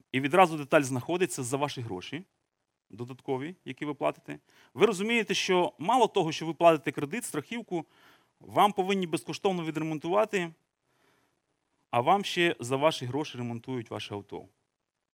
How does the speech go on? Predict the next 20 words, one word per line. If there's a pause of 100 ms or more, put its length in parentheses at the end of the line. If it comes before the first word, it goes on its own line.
(1200)
І
ви
її
швидко
відремонтували,
ви
зараз
же
ж
їдете, (380)
і
тут
вас
зупиняє
поліція (420)
за
перевищення
швидкості. (1400)
Вас
штрафують,